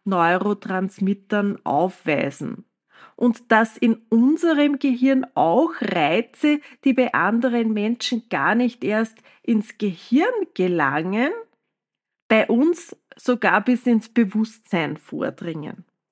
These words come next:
Das Positive daran ist natürlich, dass wir durch diese Aufnahmefähigkeit, durch diese erhöhte,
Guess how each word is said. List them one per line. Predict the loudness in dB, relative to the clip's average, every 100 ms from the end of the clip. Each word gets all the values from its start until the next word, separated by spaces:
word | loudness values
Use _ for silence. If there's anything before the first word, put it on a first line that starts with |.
| _ _ _ _ _ _ -20 -2
Das | -2 0
Positive | 0 2 4 4 4 2
daran | 0 0 0 0
ist | -4 -2
natürlich, | -4 0 0 0 -2 -2
dass | -4 -4 -10 -4
wir | 0 4 4 2 -4 -20 -20 -20 _ _ _ _
durch | 0 0
diese | 4 4 4 4 4 4 4
Aufnahmefähigkeit, | 6 4 4 4 6 6 4 2 2 2 4 2 0 -2 2 4 4 2 -2 _ _ -20 -20 _ _
durch | -6 -4
diese | -2 0 0 2
erhöhte, | 2 2 2 0 2 2